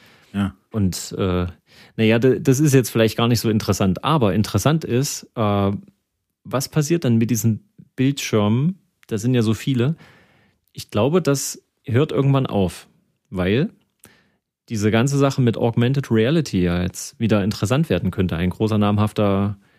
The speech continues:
Speaker 2: Hersteller hat mal wieder einen Angriffsversuch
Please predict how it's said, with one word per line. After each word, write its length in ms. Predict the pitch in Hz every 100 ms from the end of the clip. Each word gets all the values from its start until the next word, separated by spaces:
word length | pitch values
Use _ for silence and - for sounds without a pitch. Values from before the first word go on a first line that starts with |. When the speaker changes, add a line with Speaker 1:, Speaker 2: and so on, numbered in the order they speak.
| _
Speaker 2:
Hersteller 400 | 113 - 131 117
hat 80 | 113
mal 140 | 110
wieder 500 | 117 120 120 117 107 -
einen 320 | 120 107 107
Angriffsversuch 840 | - 147 - 147 - 127 165 -